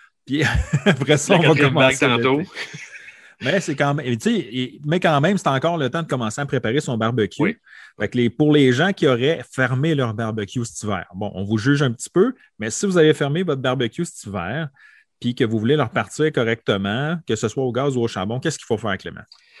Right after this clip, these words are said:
Speaker 2: En fait, euh, c'est ça. Si, mettons, t'as, t'as, t'as rangé ton barbecue, ben, en premier, c'est le grand ménage du printemps. On fait le ménage intérieur-extérieur. Exemple, au, au barbecue au charbon, euh, souvent, il y a mo-, tu sais, c'est, c'est, mettons, la, la petite coquille, là, la fameux, le fameux Weber, là, euh,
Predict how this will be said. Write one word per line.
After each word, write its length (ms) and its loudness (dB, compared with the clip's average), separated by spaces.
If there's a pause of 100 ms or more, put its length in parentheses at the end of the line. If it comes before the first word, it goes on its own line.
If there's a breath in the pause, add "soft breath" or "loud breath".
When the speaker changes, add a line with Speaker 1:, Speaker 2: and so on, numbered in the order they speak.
(260 loud breath)
Speaker 2:
En 160 -4
fait, 240 -4
euh, 460 2
c'est 60 -14
ça. 140 -8
Si, 140 -12
mettons, 240 -2
t'as, 180 -4
t'as, 160 -16
t'as 220 -4
rangé 140 -6
ton 100 -2
barbecue, 460 -4
ben, 520 -8
en 40 0
premier, 260 -4
c'est 140 -4
le 100 0
grand 260 -2
ménage 400 -2
du 80 -16
printemps. 600 -4 (360 loud breath)
On 120 -6
fait 160 0
le 60 -2
ménage 580 -2
intérieur-extérieur. 1040 -2
Exemple, 300 -4
au, 20 0
au 440 -4
barbecue 440 -2
au 120 -8
charbon, 560 -4 (360 loud breath)
euh, 280 -2
souvent, 240 -6
il 40 2
y 20 2
a 40 -2
mo-, 180 -8
tu 160 -16
sais, 20 -12
c'est, 300 -8 (240 loud breath)
c'est, 140 -8
mettons, 200 -6
la, 120 0
la 120 -2
petite 220 -20
coquille, 440 -4
là, 140 0
la 120 -2
fameux, 400 -6
le 100 -10
fameux 220 -8
Weber, 420 0
là, 160 -2
euh, 380 0